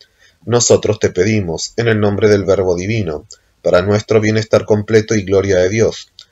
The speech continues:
sin absorber el mal karma de nadie, que nos des tu protección completa en todos nuestros caminos, y que nos abras todos los caminos, para que gocemos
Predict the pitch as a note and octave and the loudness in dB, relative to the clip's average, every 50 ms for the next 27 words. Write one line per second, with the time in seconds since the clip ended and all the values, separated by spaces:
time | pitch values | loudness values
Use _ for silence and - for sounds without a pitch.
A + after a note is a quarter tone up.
0 | _ _ _ - - - - A2+ A2 A#2+ A#2 G#2 - - B2 A2 G#2 B2+ B2 - | _ _ _ -12 -10 -6 -4 0 2 2 2 2 2 2 2 4 6 6 4 4
1 | - - - F2+ F2+ G2 A2+ A#2 B2 - - A2 F#2+ F2 E2 D2+ D#2 D#2+ F2 G#2 | 2 -2 -6 -6 -2 0 0 0 0 4 2 2 2 2 -4 -4 -4 -4 -2 -2
2 | G#2 G2+ G2 G2 G#2 G#2 G#2 - _ - _ _ _ _ _ - A#2 G2+ E2 - | -2 -2 0 0 -2 -2 -2 -6 _ -20 _ _ _ _ _ 0 2 2 2 0
3 | - - F2+ G#2 A2+ A2+ - - F2 E2+ G2+ F2 D#2+ - - - - _ _ _ | -4 -6 -4 -2 -2 -4 -4 -6 -2 0 0 0 2 -2 -4 -6 -8 _ _ _
4 | _ _ _ _ - - B2 - B2 B2+ - B2 A#2+ - - A2+ G#2+ G#2 - G2+ | _ _ _ _ -8 -8 -4 -2 -2 0 0 0 -2 0 -2 -2 -2 0 -2 -4
5 | G2 G2+ G2+ F#2 F2+ E2+ - F#2+ F#2+ - _ - - C3+ C3+ C3+ - G#2+ G2 F#2+ | -4 -2 -2 -2 0 2 2 2 2 2 _ -8 -6 -6 -4 0 2 2 2 2
6 | G2 G2 F2 - - - - - - F2+ D#2+ G#2 G#2+ G2+ F2 E2 D#2 D2+ - - | 0 -2 -6 -8 -10 -12 -10 -6 -4 -4 -2 -2 -4 -4 -4 -6 -8 -10 -12 -14
7 | _ _ _ _ _ _ _ _ _ _ - A2+ A2+ - C3 A#2+ A#2+ A#2 - - | _ _ _ _ _ _ _ _ _ _ -10 -6 0 2 2 4 4 2 4 6
8 | A#2 G#2+ G#2+ G#2+ A2 A2 - - G#2+ G2+ G#2 G2+ F2+ F2 - - G2+ F2+ G#2 A2 | 6 6 8 6 4 2 2 0 2 2 2 2 0 -2 -4 -2 -2 -2 -2 -2
9 | G#2+ F2+ E2 D#2+ D#2 - - - - - - - - - - - G#2+ G#2+ G#2 - | -4 -4 -4 -6 -8 -8 -12 -10 -8 -8 -8 -6 -6 -6 0 4 4 4 4 4
10 | A2 A2 A2+ A2+ - - G2+ F#2 F#2+ G2+ G2+ - | 4 2 2 2 2 -2 -4 -2 -2 -4 -4 -4